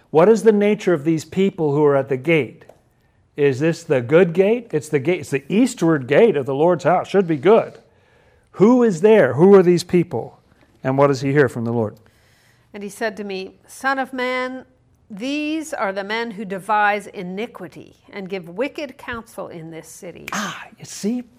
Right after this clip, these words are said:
Speaker 1: bad advice coming in through that enemy gate, right? Bad advice at the gate. Twenty-five people right there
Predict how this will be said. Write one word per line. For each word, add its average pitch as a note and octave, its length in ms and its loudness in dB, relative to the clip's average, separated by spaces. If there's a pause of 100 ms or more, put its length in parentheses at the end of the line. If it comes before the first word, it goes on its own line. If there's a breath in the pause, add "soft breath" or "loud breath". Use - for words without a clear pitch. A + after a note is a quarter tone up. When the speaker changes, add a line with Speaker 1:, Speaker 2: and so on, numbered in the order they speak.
Speaker 1:
bad C4+ 320 2
advice F3+ 640 2 (340 soft breath)
coming B3 380 0
in G#3+ 180 2
through G3+ 220 -2
that G3+ 200 0
enemy G3+ 300 -2
gate, C4 460 0
right? F3+ 380 -2 (500 soft breath)
Bad G#3+ 340 4
advice G#3 460 4
at F3 100 -2
the E3+ 80 -4
gate. C#3+ 460 -2 (180 soft breath)
Twenty-five G#3 640 0
people G3+ 320 0
right E3+ 280 2
there C#3+ 400 0